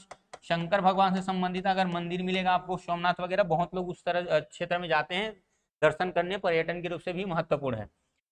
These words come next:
राजिम की जब बात आई तो फिर यहाँ पे आपको याद रखना छत्तीसगढ़ का प्रयाग कहलाता है, ठीक है। पैरी, सोंदूर और महानदी का संगम, ये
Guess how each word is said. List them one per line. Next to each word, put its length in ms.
राजिम 520
की 100
जब 180
बात 260
आई 240
तो 140
फिर 180
यहाँ 320
पे 180
आपको 340
याद 240
रखना 260
छत्तीसगढ़ 500
का 140
प्रयाग 460
कहलाता 440
है, 160
ठीक 160
है। 160
पैरी, 340
सोंदूर 680
और 120
महानदी 460
का 100
संगम, 380
ये 60